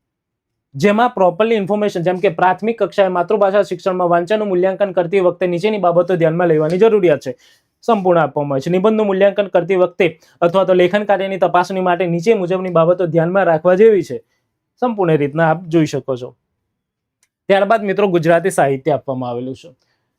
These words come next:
પરીક્ષામાં ગુજરાતી સાહિત્ય સંબંધિત કોઈ ક્વેશ્ચન પૂછાય છે તો ત્યારે પણ આપ આરામથી ક્વેશ્ચનનો આન્સર આપી શકો, તેના માટે અહીં ગુજરાતી સાહિત્યનો સમાવેશ પણ કરવામાં આવેલો છે. ત્યારબાદ મિત્રો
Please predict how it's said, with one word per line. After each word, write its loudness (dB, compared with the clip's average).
પરીક્ષામાં 2
ગુજરાતી 0
સાહિત્ય 2
સંબંધિત 0
કોઈ 2
ક્વેશ્ચન -2
પૂછાય 2
છે 0
તો 0
ત્યારે 2
પણ 0
આપ 0
આરામથી 0
ક્વેશ્ચનનો 0
આન્સર 2
આપી 0
શકો, -4
તેના 0
માટે -2
અહીં -2
ગુજરાતી -2
સાહિત્યનો -2
સમાવેશ 0
પણ -4
કરવામાં -4
આવેલો -2
છે. -20
ત્યારબાદ 2
મિત્રો 0